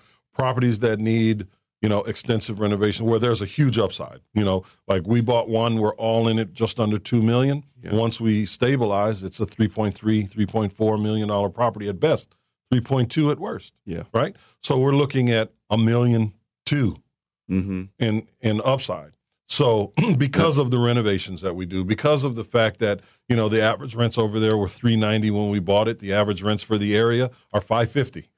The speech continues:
Speaker 2: Yes.
Speaker 1: Right? So there is huge potential there. So it's a lot easier for us to go once we've done the renovations,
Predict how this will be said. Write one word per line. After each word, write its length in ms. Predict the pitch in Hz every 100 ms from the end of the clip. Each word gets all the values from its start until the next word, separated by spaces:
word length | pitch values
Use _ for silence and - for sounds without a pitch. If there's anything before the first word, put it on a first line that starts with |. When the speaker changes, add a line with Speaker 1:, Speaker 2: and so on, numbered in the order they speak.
| _
Speaker 2:
Yes. 220 | - 90
Speaker 1:
Right? 160 | 110 127 -
So 180 | 120 117
there 160 | 117
is 240 | 117 110 -
huge 1300 | - 147 175 196 214 226 226 170 110 95 82 - - _ _ _ _ _
potential 580 | 117 117 135 127 87 80 _ _
there. 320 | 95 85 76 _ _ -
So 200 | 143 123
it's 160 | - 127
a 60 |
lot 220 | 131 160
easier 320 | 160 135 127 113
for 180 | 123
us 100 | 120 -
to 100 | 101
go 220 | 127 117
once 300 | 107 120 -
we've 200 | 120 101
done 180 | 131 139
the 80 |
renovations, 800 | 120 107 98 98 90 95 90 -